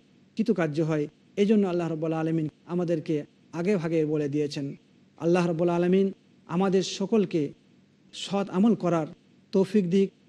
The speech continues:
আর যত বর্জনীয় জিনিস আছে সেগুলো আমরা বর্জন করি, যাতে করে আল্লাহ রাব্বুল আলামিন আমাদের পাপিষ্ঠ অন্তর্ভুক্ত না করেন, আমাদেরকে সৎ ব্যক্তিদের অন্তর্ভুক্ত করেন, এবং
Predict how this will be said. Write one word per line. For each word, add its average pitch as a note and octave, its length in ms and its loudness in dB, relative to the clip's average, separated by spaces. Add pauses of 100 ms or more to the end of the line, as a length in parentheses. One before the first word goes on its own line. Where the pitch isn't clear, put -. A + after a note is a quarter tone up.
আর F3+ 240 -4
যত G#3+ 260 0
বর্জনীয় G3 580 4
জিনিস E3+ 300 0
আছে E3 320 -6 (200)
সেগুলো A3+ 360 2
আমরা F3+ 220 0
বর্জন D#3+ 380 0
করি, E3+ 320 0 (300)
যাতে F#3+ 220 -2
করে F#3+ 160 -2
আল্লাহ E3+ 240 -2
রাব্বুল D#3+ 220 -4
আলামিন E3 400 -4 (240)
আমাদের F#3 360 0
পাপিষ্ঠ F3 380 -6
অন্তর্ভুক্ত E3 540 -6
না E3 180 -4
করেন, D#3 320 -4 (280)
আমাদেরকে F3 540 -2
সৎ G3+ 440 -6
ব্যক্তিদের F#3 400 -4
অন্তর্ভুক্ত E3+ 540 -4
করেন, E3+ 360 -2 (260)
এবং E3 360 -2